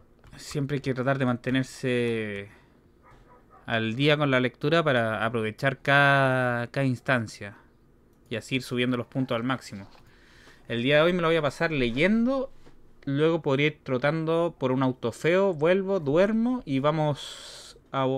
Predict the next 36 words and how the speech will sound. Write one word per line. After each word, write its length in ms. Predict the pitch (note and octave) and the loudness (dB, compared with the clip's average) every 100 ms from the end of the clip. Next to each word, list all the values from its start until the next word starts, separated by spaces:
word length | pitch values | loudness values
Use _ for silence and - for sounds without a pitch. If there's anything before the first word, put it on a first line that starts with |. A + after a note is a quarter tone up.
| - | -2
a, 840 | C3+ B2+ B2 A#2+ B2 A#2+ A#2+ A#2+ | -2 0 2 0 0 -2 -4 -6
al 220 | B2+ B2 | -4 -4
sitio 540 | B2 - F#3+ F3 F#3+ A#3+ _ _ - - - - - - - | -4 -2 0 0 -2 -4 _ _ -20 -20 -20 -20 -20 -20 -14
a 80 | C3+ | -10
seguir 260 | - B2+ C#3 | -6 -4 -4
looteando 300 | C3+ D3+ C#3+ | 0 0 0
un 40 | |
poco 200 | D3 C#3 | -2 -2
más 400 | D3 G#3+ - - | 2 2 0 -6
y 100 | C#3+ | 0
a 80 | D3 | 2
traernos 320 | C#3+ D#3 D#3 | 2 2 0
el 80 | C3+ | -2
camión 240 | D3 D#3 | -2 -2
nuevo. 320 | F3+ F#3+ A#2+ - _ _ _ _ _ _ _ _ _ _ _ _ _ _ _ _ _ _ _ _ _ - _ - | -2 -2 -2 -6 _ _ _ _ _ _ _ _ _ _ _ _ _ _ _ _ _ _ _ _ _ -20 _ -10
Mientras 280 | C3+ C3 B2 | -8 -4 -4
más 160 | E3 | -4
camiones 360 | - E3 E3+ E3 | -6 -6 -4 -4
mejor. 320 | D3 - G2+ - - | -4 -6 -8 -10 -12
Ese 200 | C3 D3+ | -8 -4
es 60 | C#3 | -2
mi 60 | |
lema. 240 | A#2 G#2 G#2+ | -2 -4 -2
Mira, 160 | A#2+ | 0
la 100 | A2 | 0
casa 220 | A2+ - | 0 0
ya 60 | A2+ | -2
está 160 | - A2 | -4 -4
toda 180 | A#2 A#2 | -4 -4
fisurada. 420 | A#2 A#2+ A2+ A2+ | -6 -4 -4 -2
No 100 | A2+ | -4
sé 120 | D3+ | -6
si 80 | D3 | -2
se 120 | E3 | 0
puede 160 | D#3+ F3 | 2 2
reparar. 440 | D3+ A#2+ D3+ - | 2 2 0 -2